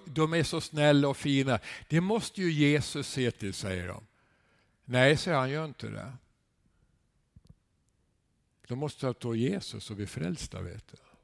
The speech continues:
Ja. Jag ska berätta för dig, så jag åt den där pastorn, va? Eh, dina grannar är döda. Andligt döda. De lever själsligt och kroppsligt, men de är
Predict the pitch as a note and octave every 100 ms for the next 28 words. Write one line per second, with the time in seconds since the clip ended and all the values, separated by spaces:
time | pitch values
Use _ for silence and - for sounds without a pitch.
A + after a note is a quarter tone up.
0 | _ _ G2+ C3+ D#3 _ _ _ _ _
1 | _ _ _ _ _ _ _ _ _ _
2 | _ _ _ _ E3+ - F3 G3+ F3+ E3
3 | C3+ C3+ C#3 - A#2+ B2 C#3+ C3 A2+ G#2+
4 | G#2+ G2 - G#2 F#2+ F2 - - - _
5 | _ _ B2 A2 G#2+ A2+ D#3+ E3 - A#2
6 | A#2+ A2+ B2 A#2+ G2 E2+ G2 A#2+ D#3+ -
7 | - _ _ _ _ _ _ _ _ _
8 | _ _ - C3+ C3+ C#3 D#3+ E3+ - _
9 | _ _ - G#2+ G2+ A2+ A#2 G2+ G2 -
10 | G#2+ A2+ A#2 E3 G3 D3+ A2 - - A2+
11 | A2+ - C3 A#2+ - - C3 D3 - -
12 | - - - - G2+ G2 G2